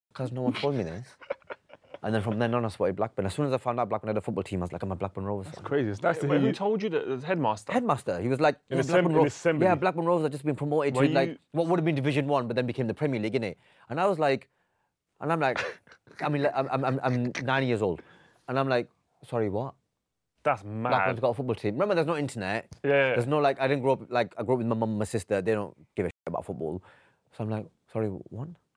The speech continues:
Speaker 1: England haven't qualified for Euro ninety-two, so, like, we're barely even focusing on Euro ninety-two, like, just passed us by 'cause England weren't in it.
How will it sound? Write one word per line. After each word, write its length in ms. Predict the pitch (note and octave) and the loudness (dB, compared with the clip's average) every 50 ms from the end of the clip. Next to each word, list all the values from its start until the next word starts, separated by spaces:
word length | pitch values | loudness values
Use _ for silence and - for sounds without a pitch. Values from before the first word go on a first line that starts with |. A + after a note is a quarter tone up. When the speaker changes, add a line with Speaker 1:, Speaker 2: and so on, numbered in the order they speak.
| _ _ _ _ _ _ _ _ _ _ _ _ _ | _ _ _ _ _ _ _ _ _ _ _ _ _
Speaker 1:
England 240 | - D#3 E3 D#3+ D3 | -2 0 2 2 2
haven't 160 | C#3 C3+ C3 | 2 0 -2
qualified 400 | - - C#3 C3+ C3 - B2 G#2+ | -2 -2 0 0 0 0 -2 -2
for 80 | - A2+ | -2 0
Euro 160 | G#2 A2+ A2 | 0 0 0
ninety-two, 420 | G#2+ G#2+ G#2 G#2+ F#2 - - F#2+ | 0 0 -2 -4 -4 -2 -2 -2
so, 120 | F2 - G#2 | 0 0 0
like, 200 | F#2+ G2 F#2+ F2 - | 0 0 0 0 -2
we're 120 | - G2+ | -2 -2
barely 360 | F2 D#2+ F#2 G#2 G2+ G2 G2 | 0 2 2 2 2 2 2
even 240 | G2+ F#2+ F#2 F#2+ F2+ - _ | 2 0 0 -2 -6 -8 _
focusing 400 | - - G2+ - - - G#2 F2+ | -6 -4 -4 -4 -4 -4 -4 -2
on 160 | F#2 F2+ F2 | -2 -2 -2
Euro 140 | - G#2+ G#2 | -2 0 0
ninety-two, 320 | G#2 G2+ G2+ - - G#2 | 0 -2 -4 -4 -2 0
like, 120 | F#2+ F2+ D#2 | 0 0 -2
just 140 | D2 E2+ E2+ - - _ | -4 -8 -12 -14 -14 _
passed 240 | - G#2 F#2 - - | -6 -6 -4 -4 -6
us 100 | F2 E2 | -6 -2
by 160 | F2 F#2 F2 | 0 0 0
'cause 140 | - F#2 F#2 | 0 -2 -2
England 240 | F#2 F#2+ F#2+ F#2 | -2 -2 -2 -2
weren't 140 | F#2 F#2 F2+ | -2 -2 -2
in 80 | F#2 F2 | -4 -4
it. 200 | D#2 D#2 E2+ | -6 -6 -8